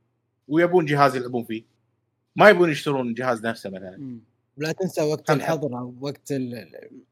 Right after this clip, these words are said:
Speaker 3: الحجر، الناس قاعدة بالبيت. كل
Speaker 1: إي.
Speaker 3: الناس قاعدة لازم تجاب التلفزيون، مسلسل، آه، مباراة. المهم، و-، العائلة كلها مجاب له تلفزيون بالبيت كله. فواحد،
Speaker 1: مم.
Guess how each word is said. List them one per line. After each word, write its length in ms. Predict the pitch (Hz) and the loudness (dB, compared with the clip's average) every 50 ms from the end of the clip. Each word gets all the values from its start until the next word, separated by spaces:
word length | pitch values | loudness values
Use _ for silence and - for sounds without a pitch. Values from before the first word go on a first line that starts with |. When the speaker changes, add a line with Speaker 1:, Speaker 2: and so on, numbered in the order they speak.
| _ _ _ | _ _ _
Speaker 3:
الحجر، 280 | - - 143 131 143 123 | -12 -10 -10 -8 -8 -8
الناس 360 | 123 139 156 156 147 - 156 | -6 -4 -4 -4 -4 -4 -4
قاعدة 240 | 160 147 147 147 143 | -4 -4 -2 -4 -4
بالبيت. 520 | 139 135 139 139 165 180 185 - - - _ _ _ _ _ _ _ _ _ _ _ _ - | -2 -4 -2 0 0 0 0 -2 -6 -14 _ _ _ _ _ _ _ _ _ _ _ _ 4
كل 60 | 233 | 6
Speaker 1:
إي. 60 | 254 | 6
Speaker 3:
الناس 260 | 240 233 214 196 160 | 6 6 4 2 2
قاعدة 280 | 170 185 175 165 160 156 | 0 -2 0 0 0 0
لازم 320 | 151 160 180 160 175 165 | 2 2 2 2 2 -2
تجاب 260 | 135 160 160 151 139 143 | 0 0 0 0 0 -2
التلفزيون، 440 | 135 - - 147 127 117 131 120 | -4 -4 -4 -4 -4 -4 -6 -6
مسلسل، 680 | 113 120 127 - - 160 156 151 - 160 156 156 160 - - _ _ _ _ _ _ _ _ - | -6 -6 -6 -2 -2 -2 -2 -2 -2 -4 -4 -4 -6 -8 -10 _ _ _ _ _ _ _ _ -16
آه، 140 | 120 127 127 | -14 -14 -10
مباراة. 760 | 123 127 135 123 135 139 135 131 143 156 165 160 160 160 156 - - - - _ _ _ _ _ - - | -8 -8 -8 -6 -4 -4 -4 -4 -4 -4 -2 -2 -2 -2 -4 -6 -10 -18 -18 _ _ _ _ _ -8 -4
المهم، 380 | 185 208 214 214 214 214 - - | 2 4 6 6 6 4 0 -8
و-، 180 | 135 135 139 - - 160 | -12 -10 -10 -10 -8 -6
العائلة 400 | 151 - 139 160 180 175 165 160 | -6 -4 0 0 2 2 2 0
كلها 500 | - - - 170 175 175 165 170 160 156 | -4 -4 -4 -2 0 0 0 0 -2 -4
مجاب 460 | 151 143 123 - 156 151 147 135 131 | -4 -6 -6 -6 -4 -4 -4 -4 -4
له 280 | 143 139 139 139 135 - _ _ _ _ _ _ _ _ | -4 -4 -4 -6 -8 -10 _ _ _ _ _ _ _ _
تلفزيون 540 | - 156 143 127 120 156 165 165 156 135 113 - _ _ _ - | -6 -6 -6 -4 -2 0 0 0 -2 -4 -6 -12 _ _ _ -8
بالبيت 320 | 165 170 151 160 151 147 | -6 -2 0 0 0 0
كله. 340 | - - 160 143 123 107 98 - _ _ _ _ _ _ _ - | 0 -2 -2 -2 -2 -4 -8 -14 _ _ _ _ _ _ _ -4
فواحد، 440 | 160 165 160 190 208 208 220 170 | -2 0 0 0 0 0 -2 -4
Speaker 1:
مم. 60 | 143 | -8